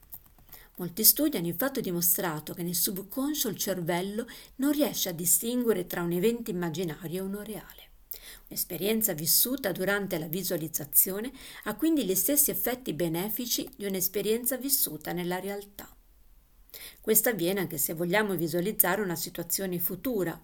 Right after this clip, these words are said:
o accettare una situazione passata poco piacevole. Come si impara a visualizzare?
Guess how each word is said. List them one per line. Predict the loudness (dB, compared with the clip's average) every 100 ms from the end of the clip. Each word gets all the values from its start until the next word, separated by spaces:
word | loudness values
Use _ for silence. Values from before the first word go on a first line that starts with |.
| -4
o | -4
accettare | -2 -6 -6 -8 -6 -6 -6 -10 -18 -10
una | 0 2
situazione | 2 2 2 2 0 0 -4
passata | -2 0 0 0 -6 -10 -10 -6
poco | -6 -4 -6
piacevole. | -6 -6 -6 -8 -12 -18 -20 -20 -20 -20 -20 -20 -20 -20 -20 -20 -20 -20 -20 -12
Come | -4 2
si | 4 6
impara | 4 0 -10 -8 -6
a |
visualizzare? | -6 -6 -6 -8 -6 -6 -8